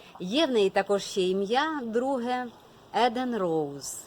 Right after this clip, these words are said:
не менш красиве і не менш поетичне. Троянда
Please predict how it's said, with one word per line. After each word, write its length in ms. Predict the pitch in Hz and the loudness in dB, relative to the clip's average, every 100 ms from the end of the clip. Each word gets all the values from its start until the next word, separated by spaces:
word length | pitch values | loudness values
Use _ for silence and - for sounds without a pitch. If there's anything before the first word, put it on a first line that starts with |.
| - - - - - - - - - | -20 -20 -20 -20 -20 -20 -20 -20 -8
не 160 | 185 196 | -2 0
менш 320 | 185 170 - | 0 -2 -6
красиве 800 | 165 165 - 185 254 285 240 233 - | -4 -4 -4 -2 0 0 -2 -4 -6
і 80 | 170 | -6
не 120 | 165 | -4
менш 380 | 160 180 190 - | -4 -4 -6 -8
поетичне. 1000 | - 170 165 - 151 143 - - 143 110 - - - - - - - - - | -6 -6 -6 -8 -12 -10 -12 -12 -14 -16 -20 -20 -20 -20 -20 -20 -20 -20 -20
Троянда 920 | - 190 190 202 196 190 170 151 147 | -10 -6 0 2 2 0 -4 -6 -8